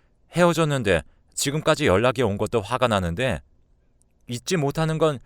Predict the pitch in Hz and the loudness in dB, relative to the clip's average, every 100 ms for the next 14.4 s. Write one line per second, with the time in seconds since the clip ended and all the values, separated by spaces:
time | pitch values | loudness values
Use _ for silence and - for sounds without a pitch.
0 | _ - 78 113 151 95 110 131 127 120 | _ -8 -4 0 2 0 0 -2 -2 0
1 | 107 98 90 98 98 67 - _ _ _ | -2 -2 -4 -4 -4 -6 -14 _ _ _
2 | _ _ - 151 190 - 143 151 165 123 | _ _ -6 -2 -2 -2 -2 0 0 -2
3 | - _ _ _ - 127 151 151 131 135 | -6 _ _ _ -10 -2 2 4 2 0
4 | 120 80 - - - - 123 139 139 135 | -4 -4 -8 -20 -20 -6 2 4 6 4
5 | 131 135 156 143 120 107 87 - - - | 4 4 0 -2 -4 0 0 -2 -14 -8
6 | - 113 104 82 104 120 110 104 85 85 | 4 6 8 4 0 0 2 2 2 -4
7 | 110 113 - 113 87 76 95 - 87 78 | -4 -4 -4 -4 -6 -6 -8 -6 -4 -2
8 | 76 64 - _ _ _ _ _ _ _ | -2 -4 -12 _ _ _ _ _ _ _
9 | _ _ _ _ _ - 117 117 131 - | _ _ _ _ _ -6 -2 0 -2 -4
10 | 123 113 110 120 117 110 104 117 101 - | 0 0 2 2 2 2 -2 -2 -2 -4
11 | _ _ _ - 156 135 120 139 131 117 | _ _ _ -4 2 4 4 2 0 -2
12 | 113 101 107 110 92 - 123 110 95 - | -2 -4 -4 -2 -4 -4 -4 -2 -2 -4
13 | 131 80 - _ _ _ _ _ _ _ | -6 -6 -10 _ _ _ _ _ _ _
14 | - 156 160 131 | -4 -2 -2 -4